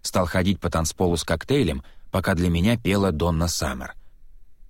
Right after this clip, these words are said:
Мир был пустым шифром, который становился то структурированным, то хаотичным,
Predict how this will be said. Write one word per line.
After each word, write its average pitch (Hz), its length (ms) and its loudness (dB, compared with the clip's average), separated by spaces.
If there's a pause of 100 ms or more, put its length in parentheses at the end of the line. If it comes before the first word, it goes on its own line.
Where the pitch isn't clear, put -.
Мир 127 260 4
был 120 220 2
пустым 110 440 0
шифром, 117 480 -2
который 95 360 0
становился 92 640 0
то 104 280 0 (100)
структурированным, 113 1000 0
то - 140 -4
хаотичным, 107 760 -2